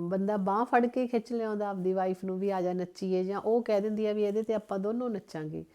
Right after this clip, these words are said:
ਜ਼ਰੂਰੀ ਨਹੀਂ ਤੁਹਾਡੇ ਸਟੈਪ ਮਿਲਣੇ ਚਾਹੀਦੇ, ਜ਼ਰੂਰੀ ਨਹੀਂ ਤੁਸੀਂ ਇੱਕੋ ਜਿਹਾ ਹੀ ਡਾਂਸ ਕਰਨਾ ਹੈ ਨਾ। ਉਹ ਇੱਕ ਖੁਸ਼ੀ ਹੁੰਦੀ ਆ, ਖੁਸ਼ੀ ਸਾਂਝੀ ਕਰਨੀ ਹੁੰਦੀ ਆ। ਪਰ ਅਸੀਂ ਇਹਨਾਂ ਸਾਰੀਆਂ ਚੀਜ਼ਾਂ ਨੂੰ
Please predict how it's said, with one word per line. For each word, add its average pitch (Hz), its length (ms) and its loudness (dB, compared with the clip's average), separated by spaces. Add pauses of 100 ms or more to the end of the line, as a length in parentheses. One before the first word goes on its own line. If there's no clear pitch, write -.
(340)
ਜ਼ਰੂਰੀ 185 340 4
ਨਹੀਂ 233 120 2
ਤੁਹਾਡੇ 240 280 2
ਸਟੈਪ 226 340 -4
ਮਿਲਣੇ 214 420 -2
ਚਾਹੀਦੇ, 214 380 -2
ਜ਼ਰੂਰੀ 196 400 0
ਨਹੀਂ 226 120 -2
ਤੁਸੀਂ 226 260 -2
ਇੱਕੋ 226 320 0
ਜਿਹਾ 226 140 0
ਹੀ 233 60 0
ਡਾਂਸ 196 400 -4
ਕਰਨਾ 190 420 -4
ਹੈ 208 60 -6
ਨਾ। 277 160 -4
ਉਹ 330 40 0
ਇੱਕ 285 180 -4
ਖੁਸ਼ੀ 247 400 2
ਹੁੰਦੀ 196 320 0
ਆ, 214 180 -2 (140)
ਖੁਸ਼ੀ 240 340 2
ਸਾਂਝੀ 196 440 -2
ਕਰਨੀ 175 380 -2
ਹੁੰਦੀ 165 280 -2
ਆ। 170 100 -6 (600)
ਪਰ 285 220 2
ਅਸੀਂ 302 280 0
ਇਹਨਾਂ 302 200 2
ਸਾਰੀਆਂ 269 800 0
ਚੀਜ਼ਾਂ 214 560 -2
ਨੂੰ 202 380 -2